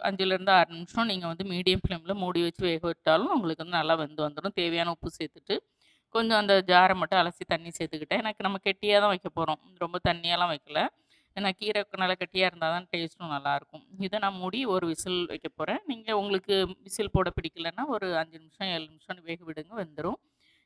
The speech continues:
இப்போ நம்ம இதுக்கு ஒரு சின்ன ஒரு தாளிப்பு கொடுக்கணும். கீரையும் நல்லா வெந்து வந்துருச்சு. இதுக்கப்புறம் மத்து வச்சு நல்லா ஒரு கடை கடைஞ்சி விட்டுட்டு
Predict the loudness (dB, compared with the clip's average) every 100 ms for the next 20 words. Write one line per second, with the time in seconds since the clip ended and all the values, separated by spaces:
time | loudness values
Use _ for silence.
0 | -8 0 2 2 2 2 0 -2 -2 -2
1 | -2 0 0 0 0 -2 -2 -6 -4 -4
2 | -4 _ -2 0 0 -2 -2 -2 -4 -8
3 | -6 -6 -6 -12 _ -2 0 -2 -4 -4
4 | -6 -4 -6 -2 -4 -4 -4 -2 -2 -4
5 | -2 -2 0 -2 -8 -8 -20 _ _